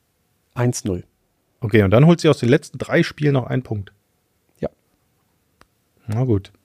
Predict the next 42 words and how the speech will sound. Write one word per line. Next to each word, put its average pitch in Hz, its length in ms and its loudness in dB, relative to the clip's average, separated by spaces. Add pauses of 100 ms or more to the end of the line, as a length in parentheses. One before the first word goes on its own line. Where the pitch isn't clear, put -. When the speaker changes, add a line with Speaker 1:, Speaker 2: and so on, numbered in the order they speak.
(100)
Speaker 2:
Ich 147 160 0
glaube 165 200 6
nicht, 165 160 0
äh, 107 520 4
dass, 104 340 -4 (320)
dass - 320 -8
Regensburg, 113 920 -2 (260)
ähm, 107 1040 0 (240)
verliert. 117 500 -4
Ich - 140 -8
tippe - 180 -2
auf 117 220 0
ein 110 200 0
Remis. 101 760 0 (520)
Speaker 1:
Ein 135 80 -8
Remis. 123 500 -2
Speaker 2:
Ein 101 120 0
Remis. 98 520 2 (160)
Äh, - 120 -8
Remis 98 760 -2
Dorn. 98 460 -6
Und 107 180 -8
bleibe 113 320 4
bei 110 360 0
einem 107 220 -4
eins 143 160 -10
zu - 80 -12
eins. 123 280 -12 (520)
Eine - 100 -20
kleine, 147 400 4
eine 151 200 -2
kleine 165 280 4
Enttäuschung 143 460 -2
muss 143 140 -6
auch 123 100 -8
mal 120 140 -4
wieder 110 220 2
sein. 104 280 -2
Wir 92 80 -6
können 117 200 -6
jetzt - 180 -8
nicht, 110 320 -8